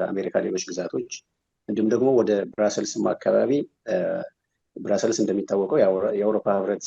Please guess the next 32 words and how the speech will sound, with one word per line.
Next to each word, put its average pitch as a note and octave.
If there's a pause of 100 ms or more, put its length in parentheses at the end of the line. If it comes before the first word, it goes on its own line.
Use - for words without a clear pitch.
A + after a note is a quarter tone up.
(140)
መቀመጫ፣ F#2+ (380)
እ፣ F#2+ (300)
ከተማ - (100)
ሆኖ፣ G#2+ (760)
እ፣ - (120)
ትልቁ A2+ (380)
የዲፕሎማሲ G2 (100)
ማዕከል F#2
ነው። C3+ (280)
እ፣ F#2 (160)
እሱም G2+
ላይ G2
ሰልፎች G2 (120)
ይኖራሉ። G2 (560)
ሶ C3+
ይሄ C3+ (100)
ከሌሎች B2 (360)
ሰልፎች A2+
ለየት A2+
የሚያደርገው G#2
እንግዲህ G2+
ቅድም G2
ለመጥቀስ F#2
እንደሞከርኩት፣ G#2 (120)
እ፣ F2+ (540)
በዓለም G2+
አቀፉ F#2+
የአማራ F#2+
ማህበራት F2+
ህብረት - (280)
የሚመራ F#2
ነው። C3+